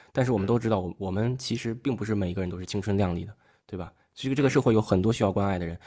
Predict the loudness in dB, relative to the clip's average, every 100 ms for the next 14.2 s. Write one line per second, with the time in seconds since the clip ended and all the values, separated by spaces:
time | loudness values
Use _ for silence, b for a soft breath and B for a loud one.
0 | B B -2 4 6 6 6 6 6 6
1 | 4 4 2 2 2 2 B B -4 2
2 | 2 2 0 0 0 2 2 4 4 4
3 | 2 -2 0 2 0 -2 B B 0 2
4 | 4 2 2 0 0 0 -2 -4 -6 -4
5 | -4 -4 -6 -14 _ _ _ -4 0 2
6 | 2 0 0 2 2 2 0 -2 -2 0
7 | 0 0 -2 -2 -4 -6 -6 -2 -2 -4
8 | B B -4 -2 0 0 0 -2 -2 0
9 | 0 0 -2 -2 -6 -2 0 -2 -4 -8
10 | -6 -8 b b b -4 0 2 0 -2
11 | -8 _ -6 -2 -4 -2 -4 -4 -4 -2
12 | 0 0 0 -4 0 0 0 -6 -10 -12
13 | -4 -2 0 0 -2 -2 -2 0 -2 -4
14 | -6 -8